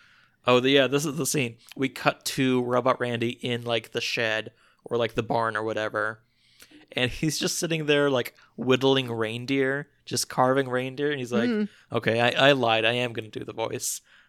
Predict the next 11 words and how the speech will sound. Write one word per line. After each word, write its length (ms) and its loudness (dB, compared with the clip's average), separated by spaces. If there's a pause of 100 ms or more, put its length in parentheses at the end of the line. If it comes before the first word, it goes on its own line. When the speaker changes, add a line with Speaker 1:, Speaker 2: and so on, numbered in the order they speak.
Speaker 1:
Um, 580 -4
Speaker 2:
You 180 0
Speaker 1:
he's 40 -2
Speaker 2:
gotta. 540 4 (320)
Speaker 1:
he's 180 -6
like, 240 -2 (500)
"I'm 120 2
gonna 180 4
call 320 2
you 480 4 (380)
Ivana. 760 2